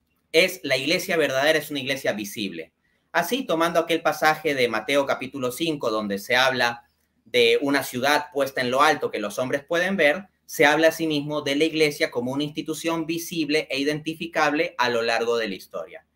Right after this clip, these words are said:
y no la teoría protestante de Iglesia invisible. El tercer punto de la ponencia fue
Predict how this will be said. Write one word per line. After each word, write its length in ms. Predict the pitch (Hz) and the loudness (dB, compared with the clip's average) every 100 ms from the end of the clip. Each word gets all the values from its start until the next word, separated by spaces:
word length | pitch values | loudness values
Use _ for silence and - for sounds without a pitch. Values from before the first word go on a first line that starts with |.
| _ _ | _ _
y 120 | 135 | 0
no 200 | 147 147 | 2 4
la 160 | 139 | 2
teoría 320 | 131 117 120 120 | 0 0 0 -2
protestante 600 | 120 123 - 117 117 131 | -4 -6 -2 -2 -2 -6
de 80 | 107 | -4
Iglesia 320 | 98 98 98 | -2 -4 -4
invisible. 560 | 92 90 - 73 76 _ _ _ _ _ _ | -12 -16 -20 -20 -20 _ _ _ _ _ _
El 160 | 165 | 0
tercer 320 | 165 214 294 294 | 2 4 4 2
punto 220 | 277 254 | 0 2
de 60 | |
la 140 | 214 151 | 2 2
ponencia 720 | 156 175 175 175 180 185 - _ _ | 2 0 -2 -2 -2 -2 -6 _ _
fue 520 | - 185 185 196 - | 0 4 4 0 -10